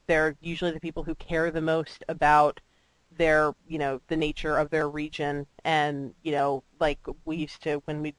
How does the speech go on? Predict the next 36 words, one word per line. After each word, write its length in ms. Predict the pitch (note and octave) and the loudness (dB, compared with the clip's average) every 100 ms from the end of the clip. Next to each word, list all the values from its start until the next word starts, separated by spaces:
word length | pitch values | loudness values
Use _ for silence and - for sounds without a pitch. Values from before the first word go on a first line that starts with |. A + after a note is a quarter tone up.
| - | -12
visit 380 | E3+ D#3+ D#3+ - | -10 -4 -4 -2
my, 440 | D3+ C#3+ C#3+ C3+ - | -4 -2 -4 -6 -6
my 200 | D3+ C#3+ | -6 -4
aunt 260 | C3+ C#3+ | -4 -4
in 60 | - | -6
Tennessee, 580 | - D3 - D#3+ D3+ D3 _ _ _ _ - | -6 -6 -4 -2 -2 -4 _ _ _ _ -2
and, 460 | E3+ D#3+ D#3 D3 - | 2 4 2 -2 -6
you 100 | D#3+ | -2
know, 260 | D3+ C#3+ C#3+ - | 0 0 -2 -2
we 240 | D#3+ D3 | -2 -2
would 200 | C#3+ D3+ _ | -4 -6 _
go 200 | - D#3 D3+ | 0 2 2
for, 180 | - | -2
like, 220 | C#3+ C#3+ - | -2 -2 2
walks, 400 | C#3+ C#3 - E3 | 2 2 0 -6
and 160 | D#3 | -6
she 220 | - E3+ | -6 -4
knew 200 | E3 E3+ | -2 -2
the 60 | E3 | -2
name 260 | D#3+ D3 C#3+ | 0 0 0
of 120 | D3 | -2
every 220 | C#3+ C#3 | -4 -6
tree, 440 | - - F3+ F#3+ F#3 | -12 -4 0 2 2
every 240 | D3 C#3 | 0 -4
plant, 380 | - E3 E3 E3+ | -6 0 2 0
every 260 | D3 C#3+ C#3+ - | -4 -6 -6 -2
bird. 460 | D#3 D#3 D#3+ E3+ - _ _ _ _ | 0 0 -2 -4 -10 _ _ _ _
Um, 540 | E3+ E3 D3+ C#3+ B2 D#2 _ _ _ _ | 6 8 8 4 -2 -12 _ _ _ _
and 180 | F3+ F3+ | 4 4
'cause, 160 | F3+ F#3 | 4 0
you 80 | F#3 | 2
know, 140 | D#3 | 4
that 200 | E3 E3 | 6 6
was 160 | E3+ E3+ | 6 0
partly 440 | - - F3 - E3 | -2 4 4 4 0
how 520 | D#3+ D3+ D#3 D#3 | 6 8 8 4